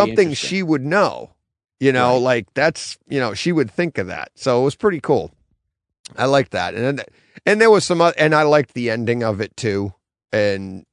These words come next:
Speaker 1: you know, they have, it, it, I thought it was a deeper book than it really needed to be, but I thought it wa-, and it was a lot of fun, you know,
Speaker 2: Yeah.
Speaker 1: but you're like, it,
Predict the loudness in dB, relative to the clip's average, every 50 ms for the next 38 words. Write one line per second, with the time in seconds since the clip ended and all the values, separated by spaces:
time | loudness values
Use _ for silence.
0 | _ _ -6 -4 -4 -4 -4 -6 -12 -14 _ _ _ _ _ _ _ _ _ _
1 | _ _ _ _ _ _ _ _ -2 0 2 2 2 2 0 -2 -4 -2 -2 -2
2 | 0 2 0 2 4 2 2 4 4 4 4 4 2 2 0 0 -4 -4 -4 -4
3 | -2 0 0 0 2 2 2 0 0 _ -4 -4 -4 -4 -2 -2 0 0 -2 -2
4 | -4 -4 -2 -2 -2 -2 -4 -6 -6 -6 -6 -6 -8 _ _ _ _ _ _ 2
5 | 4 4 6 4 4 2 2 2 2 0 0 2 2 4 4 4 4 4 2 2
6 | 2 2 2 2 0 -2 -4 -4 -6 -6 -6 -8 _ _ _ _ _ _ _ _
7 | -6 -4 -2 -2 -2 -2 -2 0 2 0 0 2 2 2 4 4 2 2 -2 -8
8 | -12 -12